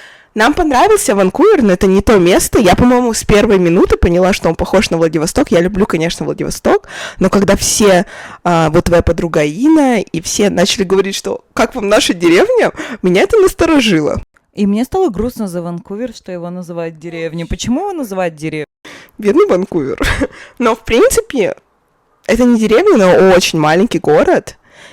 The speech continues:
Speaker 1: И, конечно, там есть свой вайб, природа по-, просто потрясающая.
Speaker 2: Лучше, мне кажется, чем где-либо.
Speaker 1: В Канаде, так как минимум. Мне кажется, это был,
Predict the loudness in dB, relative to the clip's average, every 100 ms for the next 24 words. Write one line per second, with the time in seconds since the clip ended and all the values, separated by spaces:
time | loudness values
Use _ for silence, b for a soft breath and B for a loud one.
0 | B -2 2 2 2 0 -2 0 0 2
1 | 2 2 2 2 0 0 2 4 4 2
2 | 0 2 4 2 2 4 4 2 -2 0
3 | 0 0 2 4 4 2 -2 -2 -4 -8
4 | B B B -4 -4 -6 -10 -10 -10 -12
5 | -16 -20 _ -20 _ -18 -16 -14 -16 -16
6 | -18 -20 -20 -16 -14 -16 -18 -10 -2 0
7 | 2 2 -2 -2 -8 -4 -6 -2 -2 0
8 | -2 -4 -6 -10 -6 2 2 2 -2 -2
9 | -2 -2 -2 -4